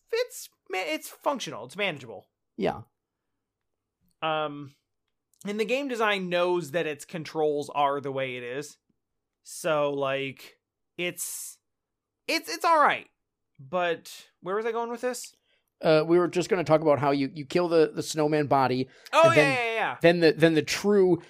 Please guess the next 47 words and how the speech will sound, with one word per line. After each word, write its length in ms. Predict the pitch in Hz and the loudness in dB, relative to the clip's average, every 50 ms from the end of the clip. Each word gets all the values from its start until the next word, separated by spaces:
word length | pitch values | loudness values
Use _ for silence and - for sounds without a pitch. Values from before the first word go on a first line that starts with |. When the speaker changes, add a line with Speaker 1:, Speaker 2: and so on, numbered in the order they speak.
| _ _ _ | _ _ _
Speaker 2:
final 400 | - - - 156 160 160 151 139 | 2 4 4 6 6 4 4 4
boss, 480 | 120 135 135 147 139 131 - - - - _ _ _ _ _ _ - | 4 4 6 8 6 6 4 0 -8 -10 _ _ _ _ _ _ 4
or 260 | 165 147 135 135 - - | 4 6 4 4 0 -6
a-, 260 | - - - - - 170 | -10 -10 -10 -8 -8 -6
at 100 | 180 165 | -2 0
least 280 | 165 165 151 - - | 0 0 0 -2 -6
the 80 | 139 123 | -6 -6
story 320 | - - 156 143 147 147 | -4 -2 2 2 4 4
would 140 | 135 135 117 | 4 2 2
have 180 | 104 135 127 123 | 2 0 0 0
you 160 | 131 127 117 | 0 0 0
assume 340 | 107 - - 180 170 156 131 | -2 -2 -2 -2 -2 -2 -2
it 80 | 135 | -4
would 160 | 131 123 107 | -4 -6 -6
be 160 | - 123 117 110 | -6 -8 -8 -6
the 80 | 123 | -8
true 240 | 110 - - 127 117 | -8 -6 -6 -6 -4
final 260 | - 123 113 113 113 | -2 -2 -2 -2 -2
boss 280 | 110 107 110 101 92 - | 0 0 0 0 -2 -4
appears. 460 | 110 - 113 107 92 - - - - _ _ _ _ _ _ _ _ _ _ _ | -6 -6 -6 -6 -6 -8 -12 -16 -20 _ _ _ _ _ _ _ _ _ _ _
Speaker 1:
Yeah. 180 | 190 175 123 - _ _ _ _ _ _ | -8 -8 -8 -8 _ _ _ _ _ _
It, 160 | - 202 220 | -6 -2 2
like, 280 | 226 226 214 202 - - | 4 4 4 4 0 -4
so 200 | - - 226 220 | -2 0 2 2
you 240 | 208 214 208 220 214 | 2 0 -2 -4 -2
have 180 | 226 247 269 262 | 0 0 0 0
to 100 | 269 226 | -4 -6
jump 280 | 170 175 220 214 190 | -2 0 0 0 0
on 140 | 214 208 196 | 0 -2 -2
the 60 | 190 | -4
snowman 420 | 185 - 196 190 185 180 175 170 160 | -6 -6 -4 -4 -4 -2 -4 -4 -4
head 240 | 175 165 160 131 - | -4 -4 -4 -4 -8
to 100 | 151 127 | -14 -18
get 380 | 123 117 - 196 202 202 - | -16 -4 0 0 0 0 -2
the 180 | - 180 - - | -10 -14 -8 -6
extra 400 | 170 175 170 - - - 160 139 | -4 -4 -4 -6 -8 -8 -8 -8
height 460 | - - - 247 240 196 175 - _ _ - | -6 -4 0 0 0 0 -2 -6 _ _ -4
off 260 | 156 170 175 165 180 | -2 0 0 -2 -4
of 160 | 165 143 135 | -8 -14 -14
the 80 | 143 131 | -16 -14
jump 460 | 117 131 185 185 170 151 139 135 _ _ _ _ _ _ - | -8 -4 -2 0 0 -2 -2 -6 _ _ _ _ _ _ -16
to 80 | - 170 | -14 -8
get 180 | 139 170 160 | -6 -4 -2
up 160 | 160 160 160 175 | -2 -2 -2 -2
onto 240 | 165 165 160 156 | -2 -2 -2 -4
the 100 | 135 139 | -8 -10
platform 720 | 135 - 233 226 214 165 - - 185 175 170 165 160 156 | -8 -4 -2 -2 -2 -2 -4 -8 -8 -6 -6 -6 -8 -10